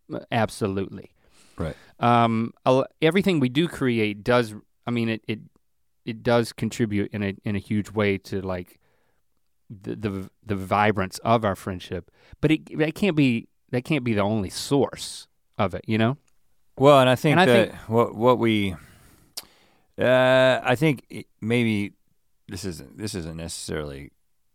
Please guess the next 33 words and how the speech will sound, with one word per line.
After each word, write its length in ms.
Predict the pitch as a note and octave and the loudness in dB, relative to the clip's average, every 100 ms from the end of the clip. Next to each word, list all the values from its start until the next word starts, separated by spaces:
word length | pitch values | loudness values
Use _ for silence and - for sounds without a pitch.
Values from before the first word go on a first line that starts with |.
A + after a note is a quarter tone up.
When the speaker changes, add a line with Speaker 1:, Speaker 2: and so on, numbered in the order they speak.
| _ _ _ _ _ _ _ _ _ _ | _ _ _ _ _ _ _ _ _ _
Speaker 2:
in 120 | E2+ E2+ | -14 -4
contrast 440 | G#2+ A2+ G#2 E2 | -2 0 -2 -4
to 40 | D#2 | -8
what 140 | D#2 | -12
you're 80 | D#2 | -12
saying, 300 | E2 D2+ D2+ | -10 -10 -4
but 240 | F2 E2 - _ _ - | -2 -2 -6 _ _ 4
also 640 | B2+ C3 A#2+ G#2 F#2+ F2+ | 4 4 4 4 2 -2
realizing 600 | F#2 G#2 G2 F2+ E2+ E2+ | -4 0 0 -2 -4 -8
that, 320 | E2 D#2 C#2+ - _ _ _ _ _ _ _ _ _ | -8 -8 -10 -16 _ _ _ _ _ _ _ _ _
um, 600 | - D#2+ C#2+ B1 A#1+ G1+ - _ _ _ _ _ _ _ _ _ _ _ _ _ - | -4 -4 -4 -6 -12 -16 -20 _ _ _ _ _ _ _ _ _ _ _ _ _ -20
there, 640 | F2+ - G2 G2 B2+ B2 - | -20 -18 -6 4 6 6 4
there 260 | G#2+ A#2 - | 2 4 4
is, 760 | C3+ C#3+ C3 A#2+ A2 - - - _ _ - - | 4 6 6 6 2 -2 -8 -10 _ _ -16 -8
I'm 220 | F#2 F#2 | -8 -4
trying 160 | A#2 | -4
to 60 | G2 | -2
do 120 | G2+ | -2
this 180 | F#2+ F2 | -2 -2
in 60 | F2 | -4
a 40 | |
way 100 | D#2+ | -4
that 80 | D#2 | -6
doesn't 220 | E2 D#2+ | -8 -10
spoil 380 | - F2 E2+ D2+ | -8 -2 -2 0
what 240 | D#2 D2 | -2 -4
we're, 220 | - D2+ C#2+ - | -8 -12 -14 -14
what 240 | E2 E2 | -8 -6
I 100 | D#2+ | -6
know 140 | E2 D#2+ | -4 -4
you're 160 | D2+ | -6
thinking 320 | D2 E2 E2 C2+ | -8 -10 -10 -14
about. 300 | - - | -16 -18